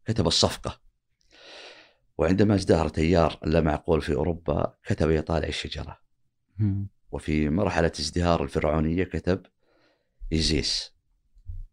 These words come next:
Speaker 1: وف-، ولما بدأت الفكرة الإسلامية في مصر كتب كتاب المعروف، آه، محمد.
Speaker 2: مم. جميل جدًا. على ذكر التأثر وال-، يعني بعيد عن المدارس، لكن من يعرف، آه،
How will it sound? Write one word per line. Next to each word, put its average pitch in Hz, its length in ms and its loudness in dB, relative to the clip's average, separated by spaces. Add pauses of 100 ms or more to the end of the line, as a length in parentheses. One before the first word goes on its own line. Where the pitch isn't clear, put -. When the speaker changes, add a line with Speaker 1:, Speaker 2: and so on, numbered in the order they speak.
(400)
Speaker 1:
وف-، 85 380 -2
ولما 90 460 8
بدأت 107 340 4
الفكرة 87 340 0
الإسلامية 90 560 0
في 80 80 -2
مصر 107 340 -2
كتب - 340 -4
كتاب 87 240 -6
المعروف، 82 480 -2 (840)
آه، 73 320 -2
محمد. 76 540 -2 (440)
Speaker 2:
مم. 92 420 -14 (680)
جميل 95 340 -2
جدًا. - 280 -16 (200)
على 113 100 4
ذكر 117 260 2
التأثر - 600 0
وال-، 82 680 -4
يعني 98 200 -2
بعيد 107 240 2
عن 98 120 4
المدارس، 98 600 0
لكن 95 500 -2 (100)
من 107 180 0
يعرف، 95 440 -2
آه، 90 340 4